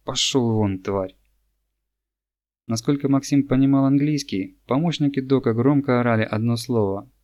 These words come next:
«Плотнее!». При этом несколько вояк без всякого пиетета подталкивали будущих возможных ходоков руками, сгоняя их на вроде отары овец в центр платформы.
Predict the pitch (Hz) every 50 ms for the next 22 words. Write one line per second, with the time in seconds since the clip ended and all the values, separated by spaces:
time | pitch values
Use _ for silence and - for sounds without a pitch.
0 | _ _ - 104 107 123 139 - - 127 120 117 107 98 92 95 113 - _ _
1 | _ _ _ _ _ _ _ _ _ _ - 156 185 180 - 139 135 135 135 131
2 | - - 113 113 - 117 113 120 131 123 107 110 110 107 - - 117 110 - 110
3 | 104 101 - - 113 110 107 - - 139 131 - 117 110 107 - _ - 113 117
4 | - _ - 156 139 - - 135 127 123 120 117 123 123 117 117 113 - 117 117
5 | 113 113 113 110 117 120 113 110 110 110 107 - 110 104 110 110 110 - 117 104
6 | 101 107 113 110 - 107 101 95 92 101 127 - _ _ _ 113 110 107 107 117
7 | 120 135 143 151 143 131 131 131 127 123 - 117 117 117 117 117 120 110 113 110
8 | - 117 110 - 117 113 110 107 - 117 110 110 113 110 - - - - _ _
9 | - - 139 123 110 - 113 113 - 107 104 - - - 101 98 101 101 - -